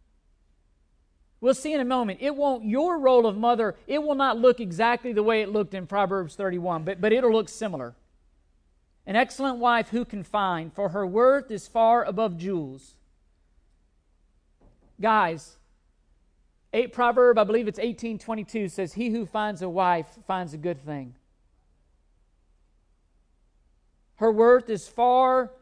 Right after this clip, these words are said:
above jewels. The heart of her husband trusts in her, and he will have no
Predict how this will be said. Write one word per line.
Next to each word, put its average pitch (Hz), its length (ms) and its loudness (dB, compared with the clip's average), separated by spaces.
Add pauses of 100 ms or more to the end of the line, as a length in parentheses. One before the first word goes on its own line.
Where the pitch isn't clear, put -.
(680)
above 202 340 2
jewels. 170 760 -6 (2750)
The 202 80 2
heart 240 380 4
of 214 160 -2
her 214 120 0
husband 214 500 -2
trusts 254 400 -4
in 208 120 -6
her, 214 240 0
and 196 100 -4
he 220 100 -2
will 226 140 -2
have 208 200 0
no 240 500 4